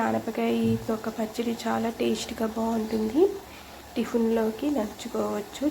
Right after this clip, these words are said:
చాలా బాగుంటుంది. ఒకసారి మీరు కూడా చేసి చూడండి, చాలా టేస్టీగా ఉంటుంది.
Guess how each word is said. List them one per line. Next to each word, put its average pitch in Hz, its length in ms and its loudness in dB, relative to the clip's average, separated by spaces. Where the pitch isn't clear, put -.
చాలా 226 180 2
బాగుంటుంది. 208 560 0
ఒకసారి 214 480 -2
మీరు 226 260 0
కూడా 226 240 2
చేసి 214 320 0
చూడండి, 214 460 -4
చాలా 233 280 2
టేస్టీగా 226 560 0
ఉంటుంది. 220 460 -2